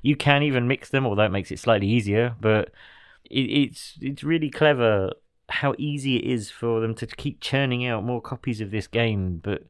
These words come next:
if you wanted to, most, obviously Star Wars can't, but most can be all mixed together, you know, so, um, you could have, like, about eight copies of this with a stack of, like, five hundred plus cards,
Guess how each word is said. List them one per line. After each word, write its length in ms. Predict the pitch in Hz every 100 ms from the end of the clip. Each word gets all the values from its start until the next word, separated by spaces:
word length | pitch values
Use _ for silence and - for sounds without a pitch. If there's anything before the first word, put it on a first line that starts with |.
| _
if 340 | 117 123 110 -
you 100 | 156
wanted 400 | 170 214 175 -
to, 140 | 110
most, 580 | 117 135 170 101 - -
obviously 280 | - 98 92
Star 280 | 87 104 98
Wars 220 | 90 85
can't, 300 | - 95 107
but 100 | 123
most 340 | 139 143 143 -
can 120 | 120
be 120 | 117
all 120 | 120
mixed 340 | 110 - - -
together, 460 | 110 123 73 92 -
you 140 | - 110
know, 240 | 98 104
so, 200 | 98 110 110 110 110 110 110
um, 280 | 110 110 110
you 120 | 131
could 100 | 139
have, 220 | 107 139 127
like, 100 | 87
about 180 | 117 -
eight 180 | 131 -
copies 340 | 135 - 101
of 60 | 95
this 180 | 92
with 120 | 98 98
a 40 |
stack 360 | - 113 104 117
of, 80 |
like, 240 | 113 110 -
five 240 | - 113
hundred 280 | 113 110 98
plus 220 | - 107
cards, 640 | - 127 107 85 80 -